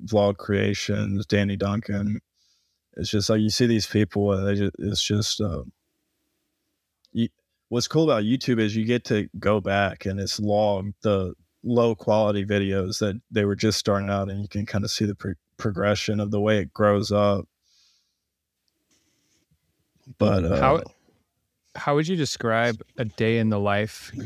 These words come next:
Speaker 2: as a content creator, eh, you know, full time? This is your gig. Walk us through that.
Speaker 1: Yeah, it's, um, it's an interesting day to day. It's, it's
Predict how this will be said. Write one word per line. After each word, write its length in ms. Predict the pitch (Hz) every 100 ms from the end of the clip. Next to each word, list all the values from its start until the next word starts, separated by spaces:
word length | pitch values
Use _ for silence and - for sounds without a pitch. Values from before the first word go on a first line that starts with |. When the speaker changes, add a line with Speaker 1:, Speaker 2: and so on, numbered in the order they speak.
| - -
Speaker 2:
as 480 | 110 110 107 - - -
a 60 |
content 460 | - 117 107 113 110
creator, 480 | 110 107 104 107 107 _ - -
eh, 200 | 110 110
you 100 | 117
know, 120 | 101
full 260 | 98 123 117
time? 540 | - 110 107 107 98 -
This 140 | 110
is 160 | 113 107
your 120 | 107
gig. 460 | 98 104 104 101 78 80 - - - - - -
Walk 260 | 117 120 107
us 140 | 98
through 120 | 120
that. 220 | 104 101 - _ _ _ _ - - - _ _ _ _ _ _ _
Speaker 1:
Yeah, 340 | 107 107 110
it's, 380 | 87 92 110 -
um, 460 | 107 101 90 69 110 _ _ - _ _ -
it's 220 | - 120 123
an 80 | -
interesting 520 | 117 143 160 - 139
day 140 | 113
to 80 | 110
day. 320 | 104 107 107
It's, 300 | 92 104 104 - - _ -
it's 380 | 104 104 -